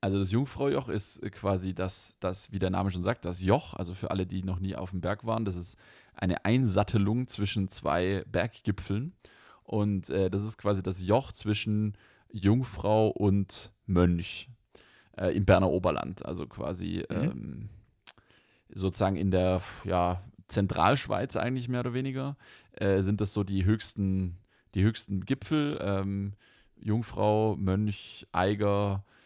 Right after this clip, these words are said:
Speaker 1: Finsterahorn und so weiter. Das, eben das Berner Oberland. Und, ähm, aufs Jungfraujoch, und das ist eigentlich die Besonderheit, das liegt dreitausendfünfhundert Meter hoch,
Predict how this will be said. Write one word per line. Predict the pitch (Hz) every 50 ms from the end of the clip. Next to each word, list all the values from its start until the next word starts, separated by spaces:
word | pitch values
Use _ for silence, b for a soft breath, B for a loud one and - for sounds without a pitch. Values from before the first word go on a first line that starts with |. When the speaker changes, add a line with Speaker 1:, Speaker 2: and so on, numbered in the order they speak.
| b b
Speaker 1:
Finsterahorn | b - 120 123 - - - 78 67 73 104 98 98 101 101 98 95
und | - 117 110
so | 95 95
weiter. | 87 87 90 - 82
Das, | 90 92 - - -
eben | - 104 101 92
das | 95 90
Berner | - 90 87 90 76
Oberland. | 82 90 85 82 76 82 90 -
Und, | - 104 101 95 -
ähm, | - 98 98 95 95 95 92 - _ _ _ _ _ _ _ _ _ _ _ _ _ _ - - _ -
aufs | 95 98 90
Jungfraujoch, | 113 139 151 - 107 95 101 117 120
und | - 98
das | 104 104
ist |
eigentlich | - 95 104
die | - -
Besonderheit, | 92 90 90 98 117 117 - - 104 113 -
das | 101 98
liegt | 113 107 - -
dreitausendfünfhundert | 98 98 107 117 104 95 95 92 101 107 104 104 - - -
Meter | 113 123 113 104
hoch, | 117 113 151 -